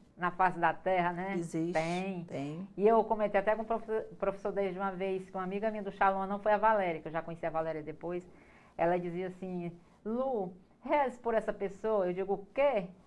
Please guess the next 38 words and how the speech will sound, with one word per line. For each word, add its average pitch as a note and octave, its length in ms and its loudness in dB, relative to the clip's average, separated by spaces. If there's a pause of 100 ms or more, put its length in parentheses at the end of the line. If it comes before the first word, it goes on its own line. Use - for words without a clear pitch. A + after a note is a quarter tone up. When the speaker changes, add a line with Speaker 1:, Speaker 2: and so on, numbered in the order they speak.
(180)
Speaker 1:
Não, A#3 320 0
eu G#3 80 0
tenho C4+ 160 0
vontade, B3 500 6
ó, F#3 280 8 (420)
a F#3 160 2
gente A3+ 160 -4
tem B3+ 100 0
vontade A3+ 340 4
logo A#3 200 6
quando A#3 200 -2
a A3 100 6
pessoa A3+ 280 4
lhe D4 80 2
faz B3+ 240 6
o A3+ 80 0
mal, A3 260 8
você A#3+ 600 0
voltar B3+ 500 8
com C4+ 80 4
o C4 80 2
mal A#3+ 160 2
também. A3 300 -2
Não, A3 200 -4
não B3 140 -4
é. A3 200 0 (420)
Speaker 2:
É D#3 100 4
o F#3+ 60 6
bem. D#3+ 320 2
Speaker 1:
Não, A#3 340 2
é G#3+ 80 8
o A3 60 6
bem. G3+ 440 0
Speaker 2:
É, - 40 -6
é - 20 -4 (120)
rezar. F#3 400 6
Speaker 1:
Você A#3+ 360 4
reza. G#3 720 4